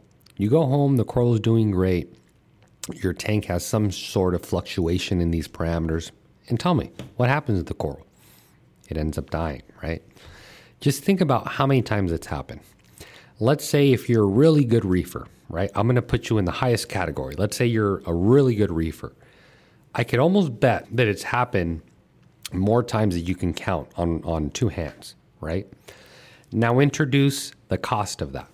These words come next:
How much money have you lost doing that? How many corals have you lost in, you know, your unstable parameters? I guarantee you it's been anywhere from the six hundred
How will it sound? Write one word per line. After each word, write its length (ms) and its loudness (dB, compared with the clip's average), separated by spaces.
How 200 -2
much 260 0
money 300 2
have 180 -6
you 120 -2
lost 760 -2
doing 460 2
that? 140 -8
How 120 0
many 140 2
corals 380 0
have 120 -4
you 180 -2
lost 600 -2
in, 380 0
you 200 -4
know, 140 0
your 380 -2
unstable 540 0
parameters? 640 -10
I 160 0
guarantee 880 2
you 220 4
it's 160 -2
been 200 2
anywhere 480 4
from 220 0
the 100 2
six 380 -2
hundred 500 2